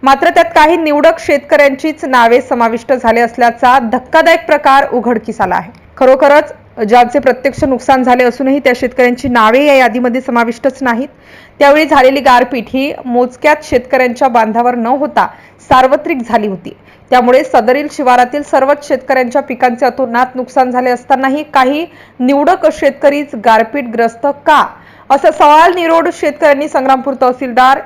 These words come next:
यांनी दिलेल्या एका निवेदनातून केलेला आहे. गारपीटमुळे किती शेतकऱ्यांचे नुकसान झाले हे नुकसानग्रस्त शेतकऱ्यांच्या यादीवरून स्पष्ट दिसत आहे. त्यामुळे हा सर्व्हे नुसता टेबलवर बसून करण्यात आला असल्याचा घणाघाती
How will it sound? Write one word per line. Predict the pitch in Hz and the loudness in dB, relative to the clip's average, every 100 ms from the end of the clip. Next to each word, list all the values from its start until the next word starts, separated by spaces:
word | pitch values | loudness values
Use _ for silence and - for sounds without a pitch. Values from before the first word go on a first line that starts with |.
| - | -10
यांनी | 240 240 240 | -6 -4 -4
दिलेल्या | 240 254 247 | -4 -2 -2
एका | 233 247 | 0 -2
निवेदनातून | 233 226 220 220 214 233 | -2 -2 -4 -6 -6 -8
केलेला | 233 185 190 | -6 -6 -6
आहे. | 185 180 _ _ _ _ - | -10 -12 _ _ _ _ 0
गारपीटमुळे | 233 247 285 294 311 | 0 0 -2 0 0
किती | 302 311 381 | -2 0 0
शेतकऱ्यांचे | 403 370 381 370 359 | 0 0 0 0 0
नुकसान | 349 330 359 339 | -6 -2 0 0
झाले | 311 285 320 | 2 2 2
हे | 330 | -2
नुकसानग्रस्त | 277 247 320 285 269 277 302 | -4 -4 -2 0 -2 -2 -4
शेतकऱ्यांच्या | - 262 254 285 254 247 | -4 -4 -2 0 0 0
यादीवरून | 262 220 226 214 233 | 0 0 0 -4 -6
स्पष्ट | 233 226 208 233 | -6 -8 -6 -10
दिसत | 190 - 196 | -10 -10 -10
आहे. | 190 202 _ - | -10 -12 _ 0
त्यामुळे | - 285 320 330 370 | 2 4 4 4 2
हा | 302 311 | 4 4
सर्व्हे | 330 - 277 294 339 | 2 4 4 4 2
नुसता | 370 311 285 - 330 339 | 2 -2 -2 2 2 2
टेबलवर | 294 269 294 320 330 | 2 2 2 4 2
बसून | 269 262 254 370 415 | 4 0 0 -2 0
करण्यात | 392 285 302 320 | 2 2 2 2
आला | - 240 277 | 4 4 4
असल्याचा | 277 254 277 277 277 269 302 | 2 0 2 2 4 2 2
घणाघाती | 262 247 262 349 381 339 339 349 - | 0 0 2 4 4 2 2 0 -2